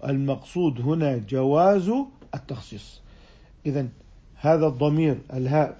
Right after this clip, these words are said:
في قوله جوازه يعود على التخصيص الذي هو عنوان الباب. إذن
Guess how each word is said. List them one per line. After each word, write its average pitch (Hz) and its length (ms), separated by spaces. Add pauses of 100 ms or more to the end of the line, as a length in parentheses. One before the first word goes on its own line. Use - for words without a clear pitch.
في 131 100
قوله 131 540 (340)
جوازه 170 680 (380)
يعود 156 600 (180)
على 151 640
التخصيص 151 760
الذي 135 440
هو 139 180
عنوان 139 680 (540)
الباب. 127 280 (1600)
إذن 135 220